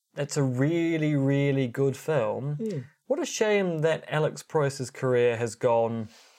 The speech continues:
Speaker 2: Gods of Egypt.
Speaker 1: Yeah, but
Speaker 2: Mm.
Speaker 1: even, even that Nick Cage film he did,
Speaker 2: Oh, I never even watched that one.
Speaker 1: that was
Speaker 2: Yeah.
Speaker 1: also terrible.
Speaker 2: Mm.
Speaker 1: That was actually where the rot started.
Speaker 2: I see. We can justify talking about all of this, of course, because we, we have gone through the Brandon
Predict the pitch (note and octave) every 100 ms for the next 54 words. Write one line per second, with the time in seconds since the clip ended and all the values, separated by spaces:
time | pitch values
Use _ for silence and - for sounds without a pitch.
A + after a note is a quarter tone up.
0 | - - - - _ C#3 C3 B2 B2+ B2+
1 | A#2+ A#2 - - - - _ _ _ _
2 | _ A2+ A2+ A#2 A2+ A2 C3 B2 D3 C#3+
3 | C#3 B2 A#2 - C3 D3 C3+ B2+ B2+ B2+
4 | A#2 - B2+ C3+ A#2 - - - _ _
5 | - A#2+ G#2+ G#2 G#2+ G2+ G2+ - D3 D3+
6 | D3 B2+ A#2+ A#2 A2+ A#2 B2 - B2 A#2+
7 | B2 A#2 A#2 - A2+ G#2 G#2+ A2 A2+ G#2
8 | G#2 G2+ F#2+ F#2 C3 A#2 G#2+ _ B2 C3
9 | A#2+ A#2 - A#2+ A#2 G#2+ G#2 G#2 - -
10 | G#2 F#2 A2+ - B2+ - C#3 - - F3
11 | G#3+ B3 F3 F#3+ F#3 D3+ A#2+ A2 - D#3+
12 | C3+ A2+ A2 A2+ A#2+ A2+ A2 A2+ C3 -
13 | D#3 D3 - - D#3 B2 C3+ C3 C3+ C3+
14 | B2 A#2+ C3+ B2 A2+ C#3+ B2 A#2 A#2+ A#2+
15 | A#2 A2+ A2+